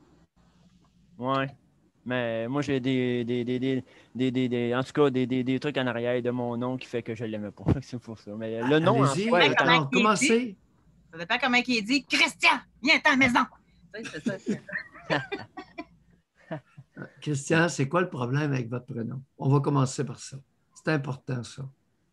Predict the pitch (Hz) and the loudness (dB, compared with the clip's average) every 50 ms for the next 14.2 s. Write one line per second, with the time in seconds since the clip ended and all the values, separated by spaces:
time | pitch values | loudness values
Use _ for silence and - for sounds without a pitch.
0 | _ _ _ _ _ _ - 170 - - - - 139 135 120 120 120 147 147 - | _ _ _ _ _ _ -8 -8 -8 -8 -10 -14 -12 -10 -10 -10 -10 -12 -12 -16
1 | 156 - 165 - 175 175 160 151 160 139 - - 143 190 196 175 151 131 147 139 | -16 -14 -12 -10 -10 -10 -10 -12 -14 -14 -12 -12 -12 -10 -10 -12 -12 -10 -10 -10
2 | 135 135 131 135 135 135 131 127 131 123 117 117 120 117 110 110 110 - 113 131 | -8 -8 -8 -6 -6 -6 -6 -6 -4 -4 -4 -4 -4 -4 -6 -6 -8 -4 0 2
3 | 143 147 151 - - 156 - - 165 160 185 208 175 175 156 143 135 123 127 127 | 4 4 4 2 0 -2 2 2 2 4 4 4 4 6 6 4 4 0 -6 -10
4 | - - - _ _ _ - 131 127 156 180 175 - 180 170 151 139 131 156 170 | -14 -18 -20 _ _ _ -6 -2 2 2 2 2 2 2 2 2 4 4 2 2
5 | - - 131 139 139 143 147 143 135 127 131 143 156 156 147 131 - 127 120 120 | 2 2 2 2 2 4 4 4 4 4 4 2 0 -2 -4 -4 -4 -4 -2 -2
6 | 120 117 117 113 110 127 147 139 - 127 117 110 117 123 123 120 117 113 113 - | -2 -4 -6 -6 -6 -8 -6 -2 0 0 0 0 0 0 0 0 0 0 -2 -4
7 | - - 127 123 120 120 135 135 131 123 117 113 113 113 113 113 131 143 _ _ | -4 -2 -2 0 0 -2 -2 -2 0 0 0 -2 -2 -4 -4 -6 -6 -8 _ _
8 | - 120 120 120 123 123 120 120 147 139 127 113 117 113 117 127 135 139 135 - | -8 -6 -4 -4 -2 -2 -2 -2 -2 -2 -2 -2 -2 -2 0 0 0 -2 -4 -8
9 | 113 - - - - 113 110 113 123 123 - _ - - 135 123 110 104 - 113 | -16 -20 -16 -10 -8 -6 -6 -6 -6 -10 -12 _ -10 -6 -4 -4 -2 -4 -4 -8
10 | 104 - 117 117 135 - - - - - - - 107 135 147 113 - 90 85 85 | -8 -8 -8 -8 -8 -10 -10 -12 -12 -12 -12 -12 -14 -14 -14 -14 -14 -16 -16 -16
11 | 95 135 - _ 147 151 123 104 107 107 123 160 - - _ _ _ - 101 104 | -18 -18 -18 _ -16 -14 -12 -12 -10 -8 -8 -8 -10 -12 _ _ _ -12 -10 -8
12 | 107 107 107 104 104 101 - 120 110 - 107 101 - 107 107 - 117 113 113 113 | -6 -6 -6 -6 -6 -6 -6 -8 -8 -8 -8 -8 -6 -8 -6 -4 -2 -2 -2 -2
13 | 107 117 123 120 120 113 - 117 113 - - 104 104 104 104 98 92 90 90 90 | -2 -2 -2 -2 -2 -2 -4 -6 -8 -8 -8 -10 -8 -8 -8 -8 -8 -10 -10 -10
14 | 90 87 87 92 | -10 -10 -12 -14